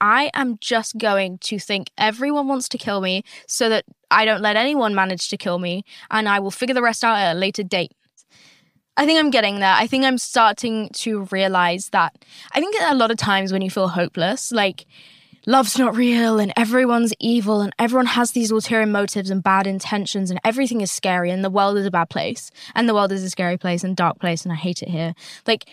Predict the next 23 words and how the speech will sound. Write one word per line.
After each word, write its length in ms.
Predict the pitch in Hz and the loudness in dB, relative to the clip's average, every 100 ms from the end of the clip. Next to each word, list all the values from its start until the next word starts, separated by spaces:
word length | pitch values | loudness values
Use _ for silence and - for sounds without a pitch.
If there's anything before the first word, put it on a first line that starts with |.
| - | -10
sometimes 320 | - 269 285 | -2 0 0
you 80 | 254 | 0
just 160 | 233 220 | -2 -4
have 140 | 214 | -6
to 80 | 208 | -6
think, 240 | 190 180 208 | -6 -6 -2
"Well, 260 | 214 196 - _ - | -2 -4 -10 _ 0
I'm 220 | 214 254 | 2 2
capable 420 | 233 208 190 175 | -2 -4 -2 -6
of 120 | 175 | -2
loving 240 | 175 170 165 | -2 -2 -4
someone 280 | 170 170 165 | -4 -2 -2
really 220 | 185 180 | -2 -2
deeply 420 | 160 156 185 160 | -4 -6 -6 -4
and 320 | 175 175 175 - | -2 -4 -6 -6
with 260 | 208 185 - | -4 -4 -4
a 80 | 202 | -2
lot 160 | 190 | -2
of 100 | 180 - | -4 -6
honesty 500 | 190 180 - 185 - | -6 -6 -6 -4 -4
and 240 | 185 180 | -4 -4
loyalty 540 | 175 175 170 - 170 165 | -2 -2 -4 -6 -4 -4
and 360 | 180 175 175 | -4 -6 -10